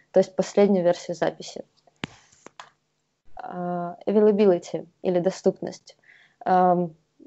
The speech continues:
если мы делаем запрос, то мы ожидаем получить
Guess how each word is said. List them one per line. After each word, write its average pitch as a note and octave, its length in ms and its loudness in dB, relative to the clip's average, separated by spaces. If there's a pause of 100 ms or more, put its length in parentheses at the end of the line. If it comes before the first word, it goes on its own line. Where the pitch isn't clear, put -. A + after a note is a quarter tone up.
(240)
если A#3+ 600 0
мы A3+ 220 2
делаем F#3 580 -2 (120)
запрос, A3 560 -2 (180)
то G#3+ 100 2
мы A3 260 2
ожидаем G3+ 420 -2
получить F3+ 680 -4